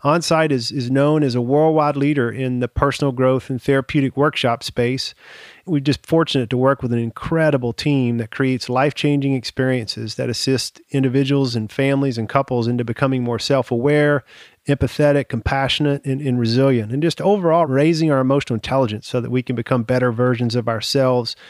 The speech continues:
and enhance our relationships. So whether you're feeling burnout or life just seems a little out of balance, or whether you're trying to overcome some adverse circumstances that you experienced along the way, we've got some really cool workshops, uh, that we offer year-round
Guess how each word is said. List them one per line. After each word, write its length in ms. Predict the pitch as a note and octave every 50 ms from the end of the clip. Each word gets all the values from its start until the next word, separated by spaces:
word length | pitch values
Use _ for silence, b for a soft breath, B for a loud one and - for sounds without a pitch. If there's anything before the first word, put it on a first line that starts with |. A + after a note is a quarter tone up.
| B B B -
and 140 | C#3 C3+ C3
enhance 360 | A#2+ A2 B2+ C#3 C3 - -
our 100 | B2 A#2
relationships. 720 | A#2 A2+ A2 A2+ A#2 A2 - A#2 G#2+ - B2 A#2+ A2+ -
So 100 | - C#3
whether 240 | C#3 D#3 F3 F#3+ F#3 D#3+
you're 160 | E3+ F3+ D#3+
feeling 440 | - - F3 F3 E3 D3+ C3+ A#2+ B B B B B B B B -
burnout 500 | D3+ D#3 F3 E3+ D#3+ D#3+ E3 E3+ E3+ E3
or 100 | C#3+ B2+ B2+
life 260 | C3 C#3 D#3+ D3+ -
just 180 | - D3+ C3 -
seems 180 | E3 D#3+ D3 C3+
a 60 | C3+
little 220 | C3+ D#3 E3 D3+
out 140 | C#3+ C3+ C#3
of 80 | C3 A#2+
balance, 480 | B2+ B2+ C#3+ D#3+ F3 F3 E3 - -
or 60 | C3
whether 220 | B2+ C3+ D3 D3 C#3+
you're 100 | C3 A#2+
trying 220 | - D3+ C#3+ C3+
to 100 | B2 - -
overcome 560 | C#3+ D3+ D#3 D3+ C#3+ - - D3 D3 D3+ C#3
some 220 | - - - A#2+ -
adverse 420 | - C3+ C#3+ C#3 C3+ C#3+ C3+ C3 -
circumstances 640 | - C#3+ C3+ - C#3+ - - D3+ D3 C#3+ C3+ C3 B2+
that 120 | C3 B2+
you 120 | C#3 C#3 B2
experienced 480 | A2 - - - C#3+ C#3+ C3+ A#2 -
along 260 | - B2+ C3 C3+ C#3 C3+
the 60 | C3
way, 300 | B2 C3+ C#3 D3+ D#3+ B B B B B B B -
we've 140 | C#3+ C3+
got 220 | B2+ C#3+ C3+ B2 -
some 200 | - B2 B2+ B2+
really 360 | C3+ D3+ E3 E3 D#3+ D3 C#3+
cool 300 | - - - D3+ C#3+ C3
workshops, 760 | A#2+ C3 B2+ A#2+ - - - D3 C3+ C3+ B2 - - - - -
uh, 160 | - C3 B2 A#2
that 100 | B2+ B2
we 120 | C3 C3+
offer 280 | C3+ C3+ B2+ - C3 B2
year-round 800 | A#2+ B2+ D3 D#3 D#3 D3+ C#3 B2+ B2+ C3 C3 C3 B2+ B2 B